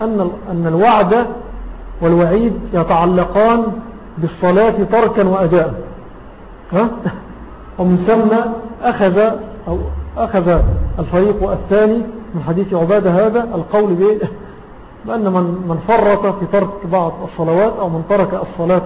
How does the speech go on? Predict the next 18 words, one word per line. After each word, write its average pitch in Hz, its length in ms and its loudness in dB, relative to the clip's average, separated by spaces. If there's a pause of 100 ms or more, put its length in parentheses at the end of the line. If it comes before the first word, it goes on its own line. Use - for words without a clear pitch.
(120)
تكاسلا 175 520 -2 (680)
وتهاونا 190 640 2 (720)
فإنه 214 240 0
في 220 100 -4
المشيئة 214 460 -2 (720)
بنص 196 280 0 (560)
هذه 156 200 -2
الرواية. 151 300 0 (2000)
ولكن 233 440 4 (560)
يعني 151 160 -4 (120)
في 190 180 -2
الرواية 185 280 4
الأخرى 214 400 0 (2250)
لم 208 200 2
يكن 220 300 0
الأمر 202 380 -2
متعلقا 175 580 -2
بإيه؟ 175 260 0